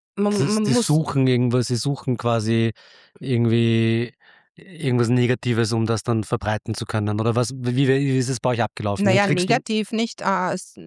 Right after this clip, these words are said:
Speaker 1: sie stellen das vielleicht so dar in ihren Anfragen, werden aber halt nicht viel Erfolg haben, weil, äh, das,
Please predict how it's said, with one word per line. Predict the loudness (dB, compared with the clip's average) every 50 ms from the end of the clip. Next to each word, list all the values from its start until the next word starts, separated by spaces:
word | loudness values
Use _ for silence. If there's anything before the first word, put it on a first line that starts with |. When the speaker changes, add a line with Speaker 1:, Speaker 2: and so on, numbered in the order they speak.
| -16 -14
Speaker 1:
sie | -10 -6 -6 -4
stellen | -2 0 0 0 2 0
das | 0 -2 -4
vielleicht | -2 -2 -2 -2 -2 -4
so | -10 -6 -2
dar | 0 0 2 2 0
in | 0 0
ihren | -2 -2 -2
Anfragen, | -2 -2 -2 -2 -2 -4 -2 -2 0 0 -2 -2 -4 -4 -4 0
werden | 0 0 0
aber | 2 0 0 0
halt | 0 -2 -2 -2
nicht | -4 -4 -4 -6
viel | -4 -2 0 0
Erfolg | 0 0 0 0 2 2 2 2
haben, | 2 2 2 2 -2 -6 -8 -18 -20 -18 -20 -16 -8
weil, | -2 0 0 2 2 0 0 0
äh, | 0 0 0 2 2 0 0 -2
das, | -4 -10 -10 -12